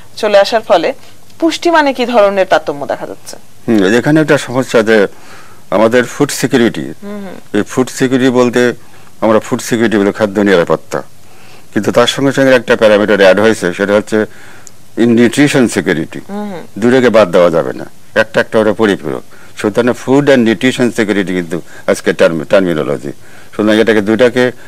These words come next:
Speaker 2: ম্যালনিউট্রিশন যেমন একটা problem, food insecurity als-, also a problem।
Speaker 1: জি।
Speaker 2: শুধু ম্যালনিউট্রিশনটাকে আমাদের ভালো করে দেখতে হবে। এই জন্যই শুধু ধানের উপরে বা গমের উপরে নির্ভর করলে আমরা চলবে না,
Speaker 1: হুম।
Speaker 2: আমাদের crop diversification দরকার আছে।
Speaker 1: জি, জি।
Speaker 2: আবার পালসের উপর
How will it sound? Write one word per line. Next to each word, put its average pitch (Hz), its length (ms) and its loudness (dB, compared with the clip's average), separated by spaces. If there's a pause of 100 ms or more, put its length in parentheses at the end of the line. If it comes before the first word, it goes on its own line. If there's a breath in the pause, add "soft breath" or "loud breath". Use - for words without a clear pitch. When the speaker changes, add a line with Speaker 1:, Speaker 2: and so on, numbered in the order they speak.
(160 loud breath)
Speaker 2:
ম্যালনিউট্রিশন 117 680 2
যেমন 117 220 4
একটা 110 180 4
problem, 101 440 2 (340 loud breath)
food 139 280 0
insecurity 113 480 0
als-, 101 260 2 (360)
also 82 380 0 (280 loud breath)
a 90 220 -2
problem। 76 520 -4
Speaker 1:
জি। 170 120 -10
Speaker 2:
শুধু 107 160 -2
ম্যালনিউট্রিশনটাকে 131 840 2
আমাদের 104 320 2 (280 loud breath)
ভালো 95 180 0
করে 85 200 0
দেখতে 71 300 -6
হবে। 69 180 -8 (340 loud breath)
এই 117 140 2
জন্যই 139 380 4 (300 loud breath)
শুধু 127 520 2
ধানের 110 380 2
উপরে 117 300 2 (360 loud breath)
বা 92 100 4
গমের 113 340 2
উপরে 120 100 4
নির্ভর 107 280 0
করলে 98 200 2
আমরা 92 160 0
চলবে 82 300 -4
না, 104 140 -2
Speaker 1:
হুম। - 80 -8
Speaker 2:
আমাদের 95 300 0 (400 loud breath)
crop 113 200 4
diversification 104 840 2
দরকার 71 300 0
আছে। 69 240 -8
Speaker 1:
জি, 185 120 -12
জি। 185 100 -10
Speaker 2:
আবার 101 280 0
পালসের 104 420 2
উপর 98 260 -2